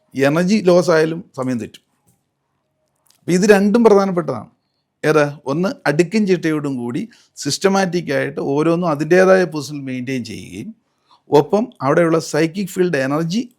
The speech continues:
മെയിൻറ്റെയിൻ ചെയ്യാൻ ബോധപൂർവം നമ്മൾ ശ്രദ്ധിക്കുകയും ചെയ്യുമ്പം ഒരു വീട്ടിലെ ദോഷങ്ങൾ മാറുന്നു. ഇതിനിപ്പോഴുള്ള കാലത്ത് ഒരു കൺസൾട്ടന്റ് വേണ്ടി വരും, അതാണ് ഏറ്റവും വലിയ രസം.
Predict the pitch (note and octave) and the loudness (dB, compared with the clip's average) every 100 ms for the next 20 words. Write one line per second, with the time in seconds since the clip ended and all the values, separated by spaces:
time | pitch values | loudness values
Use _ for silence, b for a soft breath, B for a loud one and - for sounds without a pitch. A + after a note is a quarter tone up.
0 | C3+ C#3 D#3+ G3 F3 C3 B2 D3 - b | -2 -2 6 6 6 -2 -2 -6 -10 b
1 | b - C3+ D#3 F#3 F#3 F#3 E3+ D3 C#3+ | b -4 2 4 6 4 4 0 -4 -8
2 | C3 A#2 B2+ B2+ B2 G#2 F#2+ G2 F#2 C3 | -8 -10 -8 -6 -6 -8 -12 -12 -4 -4
3 | A#3+ - _ _ _ _ A#2 D3 F3 C#3+ | -4 -14 _ _ _ _ -2 -2 0 -2
4 | C3+ B2+ D#3 - _ _ _ _ _ - | -2 -4 -6 -10 _ _ _ _ _ 2
5 | C3+ C#3+ E3 F3 D3+ B2+ G2+ F2+ - F#2+ | 4 4 2 -2 -2 -6 -8 -10 -12 -8
6 | G#2+ A2 F2 - _ _ _ _ _ - | -6 -6 -8 -16 _ _ _ _ _ -6
7 | C#3+ C3 E3+ F3+ E3+ D#3 D#3 D#3+ D#3 C3 | -2 2 4 6 8 6 4 -2 -2 -4
8 | C3+ D3 D#3+ D#3+ D3 C#3 B2+ A#2+ D3 C#3 | -4 -4 -2 -2 -2 -4 -4 0 0 -2
9 | C#3+ D3+ C3+ - | -4 -4 -6 -6